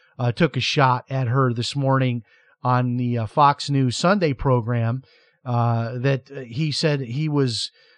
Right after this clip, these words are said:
a White House reporter for several years d-, under Ronald Reagan. He'd never seen such a thing. You know, I'm really starting to wonder what is going on with Fox News.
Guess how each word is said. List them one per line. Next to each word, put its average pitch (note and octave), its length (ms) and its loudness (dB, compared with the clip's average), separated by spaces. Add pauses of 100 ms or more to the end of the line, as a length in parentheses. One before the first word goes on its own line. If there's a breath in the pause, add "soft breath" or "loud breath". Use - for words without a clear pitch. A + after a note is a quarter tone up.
(160 soft breath)
a C3 280 0
White D3 280 0
House D#3+ 280 2
reporter F#3 600 4
for C#3+ 180 -2
several C3 400 0
years F#3 440 4
d-, D3 180 -2
under C#3+ 240 0
Ronald B2 400 2
Reagan. D#3+ 540 2 (280 soft breath)
He'd D3+ 220 0
never B2+ 260 2
seen G3 360 2
such F3+ 260 4
a E3 80 2
thing. D#3+ 400 0 (240 soft breath)
You E3 100 -4
know, A3 80 6
I'm D#4+ 120 0
really D#4+ 180 0
starting F3+ 380 4
to C#3 80 4
wonder C#3+ 360 4
what C#3+ 320 4
is C#3 220 -2
going C3+ 300 2
on B2 400 2
with B2 300 0 (340 soft breath)
Fox C#3 500 0
News. C3+ 560 0